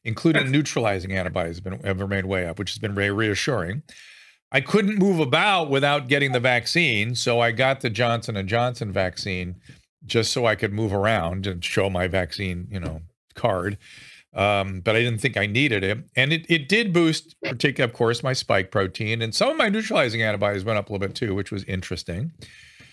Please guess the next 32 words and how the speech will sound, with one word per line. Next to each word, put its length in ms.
Um, 720
and 160
I, 360
just 260
to 240
flesh 420
my 100
story 360
out, 180
people 220
have 100
heard 180
me 80
tell 200
this 120
story, 300
which 240
is 180
I 80
woke 400
up 540
day 200
two 540
after 240
the 100
Johnson 400
and 120
Johnson 360
vaccine 480
with 120
a 100
spontaneous 800